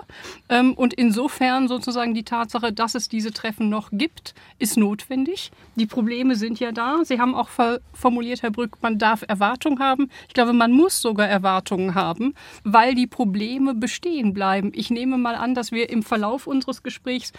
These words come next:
schon noch mal darauf zu sprechen kommen, dass Entwicklungshilfe immer politisch gewesen ist und politisch gedeutet worden ist. Und sozusagen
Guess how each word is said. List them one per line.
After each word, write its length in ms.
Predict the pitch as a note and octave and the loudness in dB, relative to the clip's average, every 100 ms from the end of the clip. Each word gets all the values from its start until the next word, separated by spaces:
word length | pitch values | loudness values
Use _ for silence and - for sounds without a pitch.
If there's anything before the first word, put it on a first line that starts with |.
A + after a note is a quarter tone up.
| - - | -20 -18
schon 380 | - - C#4 C#4+ | -6 -2 2 2
noch 160 | C4+ | 2
mal 180 | C4 B3+ | 2 0
darauf 300 | B3 A#3 A3 | 0 -2 -2
zu 120 | - | -6
sprechen 440 | A3 - A#3 - C4 | -8 -6 -6 -2 -2
kommen, 320 | - C4 B3 | 0 0 0
dass 200 | A#3 - - - - | -2 -4 -6 -16 4
Entwicklungshilfe 1120 | A3 F#3+ G#3+ - C4+ B3 - A#3+ A#3+ - G#3+ _ | 4 6 2 0 -2 -2 -4 -6 -6 -6 -8 _
immer 340 | A3 A#3+ C#4+ D#4+ | 4 4 4 -4
politisch 520 | - C#4+ C#4 - D#4+ - | -2 0 0 -2 -6 -4
gewesen 460 | C4+ C4 C#4 C#4+ | -4 -4 -4 -4
ist 240 | E4+ E4+ C4+ | -6 -6 -4
und 180 | A3+ | -4
politisch 480 | - B3 B3+ C#4+ C4 | 0 -2 -2 -6 -8
gedeutet 500 | B3 A3 A#3 C4+ B3+ | -6 -4 -6 -6 -8
worden 300 | A3 A#3+ A#3+ | -6 -4 -4
ist. 240 | D4 D#4+ - - - - - | -4 -6 -8 -16 -20 -18 0
Und 180 | B3+ | 2
sozusagen 360 | B3 B3 B3+ B3 | 2 0 0 0